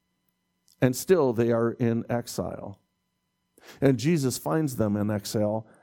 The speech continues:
exile when he arrives, and they're still in exile in chapter two. The day of Pentecost when the Spirit comes. And the problem with Israel, of course, is, is merely symptomatic of the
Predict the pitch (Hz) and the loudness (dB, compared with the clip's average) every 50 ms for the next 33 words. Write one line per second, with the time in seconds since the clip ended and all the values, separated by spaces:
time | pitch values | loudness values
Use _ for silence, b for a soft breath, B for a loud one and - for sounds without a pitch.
0 | b b 123 120 - - 123 117 117 117 120 120 123 120 110 - _ - - 147 | b b 0 0 2 2 2 2 2 2 2 2 0 0 -2 -4 _ -2 4 4
1 | 139 131 123 120 120 131 135 127 113 101 92 90 85 92 - - - _ _ _ | 6 6 4 2 0 -2 -2 -2 -2 -2 -2 -4 -6 -8 -12 -14 -16 _ _ _
2 | _ _ _ _ _ _ _ - 120 117 117 117 117 117 - - 156 151 147 135 | _ _ _ _ _ _ _ 0 2 2 4 2 0 0 -2 -2 0 0 2 0
3 | 110 107 101 - - 110 104 95 - - - 107 110 107 104 107 101 101 - - | 0 -2 -4 -6 -4 -4 -4 -4 -4 -4 0 0 0 0 0 -2 -4 -6 -4 -4
4 | 110 101 113 - - 92 80 - - - - 139 110 87 82 85 - _ _ _ | -4 -4 -4 -6 -8 -10 -8 -8 -8 -4 -2 -2 -2 -2 -4 -8 -14 _ _ _
5 | _ _ _ _ _ _ _ _ b b b b b b b b b b - 120 | _ _ _ _ _ _ _ _ b b b b b b b b b b -4 0
6 | 117 120 107 101 131 131 135 135 127 123 - - 143 127 120 110 101 - - 92 | 0 2 2 4 2 4 4 2 0 -2 -4 -2 -2 0 0 -2 -4 -4 -6 -4
7 | 92 92 95 - - - 113 110 107 101 98 - - - 107 104 107 104 92 - | -4 -4 -6 -8 -6 -4 -2 -2 0 -2 -4 -4 -4 -2 -2 0 0 -2 -4 -6
8 | - - 113 95 92 92 87 98 110 - - - - _ _ _ _ _ _ _ | -6 -6 -4 -4 -4 -6 -8 -10 -14 -16 -18 -18 -20 _ _ _ _ _ _ _
9 | _ _ _ _ _ _ _ B B B B B 151 151 143 127 - - - 156 | _ _ _ _ _ _ _ B B B B B 2 4 4 2 0 2 2 2
10 | 160 165 156 151 143 131 120 120 123 113 - - 143 156 156 143 131 123 113 110 | 2 2 2 2 2 2 2 2 0 0 -2 0 0 2 2 0 0 -2 -2 0
11 | 107 104 104 98 - - 110 104 110 113 - - 123 113 110 107 b b b b | 0 -2 -4 -4 -4 -4 -4 -2 -2 -4 -4 0 0 0 0 0 b b b b
12 | b b b b b _ _ - 127 120 113 104 101 - - 143 131 139 143 151 | b b b b b _ _ 2 2 4 4 2 -2 -6 -2 2 4 4 4 4
13 | 147 135 127 120 98 - - - 156 147 - - 123 120 123 127 131 123 117 113 | 4 2 2 0 0 -2 0 0 0 0 0 0 0 2 2 2 2 0 -2 -2
14 | 113 - - 120 113 107 107 113 113 110 104 | -4 -2 0 0 0 0 2 0 2 2 0